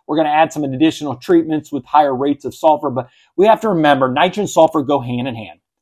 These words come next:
Just simply adding more nitrogen isn't gonna necessarily give us that R O I we're desiring, and simply adding sulfur is in all likely probably not gonna produce us the response that we're looking for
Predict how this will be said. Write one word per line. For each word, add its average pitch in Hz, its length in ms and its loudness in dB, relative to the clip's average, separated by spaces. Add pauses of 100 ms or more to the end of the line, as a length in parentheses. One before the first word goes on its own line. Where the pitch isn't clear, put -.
(180)
Just 208 160 0
simply 208 280 2
adding 202 240 4
more 185 120 4
nitrogen 208 500 -2
isn't 180 220 -4
gonna 185 140 -4
necessarily 175 520 -2
give 156 160 -2
us 165 100 -14
that 160 140 0
R 160 200 6
O 160 40 6
I 160 140 6
we're 147 260 -6
desiring, 185 460 0 (420)
and 262 140 -4
simply 277 380 0
adding 254 420 0 (120)
sulfur 277 640 2 (160)
is 190 180 2
in 202 120 -2
all 208 140 6
likely 214 340 2
probably 226 400 -8
not 190 200 0
gonna 175 140 -4
produce 175 400 0
us 170 160 -4
the 151 160 -4
response 175 500 0
that 160 80 -4
we're 151 140 0
looking 190 220 -4
for 147 280 -2